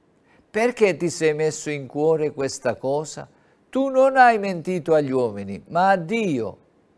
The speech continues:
Signore, aiutaci. Quante volte facciamo una promessa a un amico e ci sentiamo in colpa se non la adempiamo? Ma qui è Dio, dobbiamo essere seri.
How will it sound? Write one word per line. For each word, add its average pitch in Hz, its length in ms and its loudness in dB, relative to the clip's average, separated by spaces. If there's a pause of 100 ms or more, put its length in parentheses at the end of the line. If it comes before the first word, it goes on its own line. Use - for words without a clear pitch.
(1040)
Signore, 185 500 0
aiutaci. 170 720 0 (1120)
Quante 240 340 6
volte 208 420 4
facciamo 190 500 2
una 170 180 2
promessa 170 580 -2
a 156 60 4
un 143 120 -6
amico 117 600 -8 (260)
e 175 160 -4
ci 175 160 -10
sentiamo 180 540 0
in 180 120 -6
colpa 202 420 0
se 165 160 -2
non 160 160 -2
la 156 100 2
adempiamo? 131 760 -4 (160)
Ma 226 160 0
qui 254 240 -2
è 202 140 4
Dio, 165 560 -4 (180)
dobbiamo 101 380 -8
essere 196 420 -4
seri. 160 720 -4